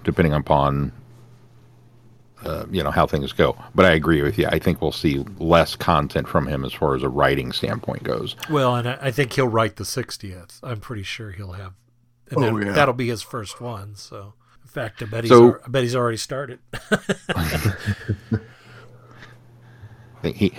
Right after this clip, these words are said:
Speaker 1: he and Moffat have gotten together and are playing with action figures. So,
Speaker 2: Yeah, yeah.
Speaker 1: so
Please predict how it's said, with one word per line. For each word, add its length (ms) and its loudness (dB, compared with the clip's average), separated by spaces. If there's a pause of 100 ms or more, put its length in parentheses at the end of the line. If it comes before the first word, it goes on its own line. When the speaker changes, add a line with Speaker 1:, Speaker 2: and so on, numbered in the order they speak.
Speaker 1:
he 120 4
and 100 4
Moffat 380 4
have 140 0
gotten 220 4
together 320 2
and 100 2
are 40 0
playing 260 2
with 120 2
action 320 4
figures. 480 2 (240)
So, 80 -6
Speaker 2:
Yeah, 80 -8 (540)
yeah. 80 -12 (1300)
Speaker 1:
so 340 8